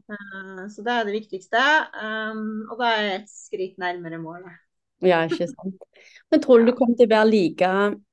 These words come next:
Speaker 2: motivert nå, eh, hvis du melder deg på et løp, og så har du hatt en travel uke, og så ser du at værmeldingen er skikkelig skit?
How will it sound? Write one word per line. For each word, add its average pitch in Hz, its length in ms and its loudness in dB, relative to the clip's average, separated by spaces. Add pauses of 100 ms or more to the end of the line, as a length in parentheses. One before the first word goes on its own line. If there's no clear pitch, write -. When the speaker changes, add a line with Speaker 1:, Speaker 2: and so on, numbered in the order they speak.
(220)
Speaker 2:
motivert 196 880 0 (140)
nå, 185 500 -2 (720)
eh, 185 320 -4
hvis 185 180 -8
du - 100 -6
melder 170 300 0
deg 185 160 -6
på 185 200 2
et 180 140 -2
løp, 185 380 -2
og 190 140 -2
så 185 260 -2 (540)
har 208 100 2
du 208 80 2
hatt 190 240 0
en 196 80 0
travel 190 500 -2
uke, - 160 -10
og 185 80 0
så 185 100 -4
ser 175 220 -4
du 170 80 -2
at 175 80 -8
værmeldingen 170 560 -4
er 180 60 -2
skikkelig - 640 -8
skit? - 520 -12